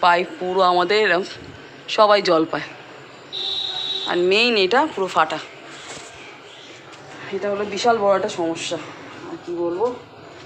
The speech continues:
উফ, চলেন, এখানে দাঁড়িয়ে কথা বলা যাবে না। পুরোপুরি এই সমস্যাটা আজকেই পুরো বোঝা গেছে, কেন পুরো ফেটে গেছে। ফেটে যাওয়ার পর তারপর তো এখন আর জল পাওয়া যাচ্ছে না।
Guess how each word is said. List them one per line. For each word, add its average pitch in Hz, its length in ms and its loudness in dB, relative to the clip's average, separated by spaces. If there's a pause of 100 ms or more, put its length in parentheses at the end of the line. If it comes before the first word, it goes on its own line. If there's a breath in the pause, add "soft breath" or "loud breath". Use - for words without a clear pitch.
(480)
উফ, - 180 -12
চলেন, 185 240 0
এখানে - 460 2
দাঁড়িয়ে - 240 0
কথা 180 220 2
বলা 185 240 4
যাবে 185 200 4
না। 226 140 2 (1600)
পুরোপুরি 294 520 2
এই 302 140 0
সমস্যাটা 262 640 4 (880)
আজকেই 240 320 4
পুরো 247 200 4
বোঝা 196 280 4
গেছে, 165 240 2
কেন 240 300 4
পুরো 269 200 2
ফেটে 285 220 6
গেছে। 233 280 4 (480)
ফেটে 240 200 6
যাওয়ার 254 220 8
পর 254 120 4
তারপর 240 260 4
তো 233 60 4
এখন 226 180 4
আর 220 80 2
জল 196 240 2
পাওয়া 240 160 8
যাচ্ছে 254 340 2
না। 208 80 0